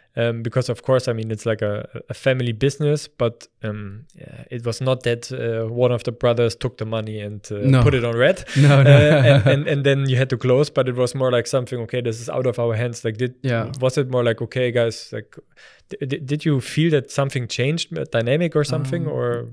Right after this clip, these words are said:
Speaker 2: No, the dynamic was quite good. Um, and after this,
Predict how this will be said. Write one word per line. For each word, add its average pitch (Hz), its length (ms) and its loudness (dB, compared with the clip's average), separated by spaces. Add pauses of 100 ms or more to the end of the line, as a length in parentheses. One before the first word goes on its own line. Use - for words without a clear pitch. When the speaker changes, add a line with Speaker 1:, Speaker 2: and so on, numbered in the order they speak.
Speaker 2:
No, 147 260 2
the 135 60 2
dynamic 143 440 0
was 156 220 -2
quite 139 340 2
good. 175 260 0 (200)
Um, 123 760 -2
and 120 140 0
after 139 260 0
this, 131 280 0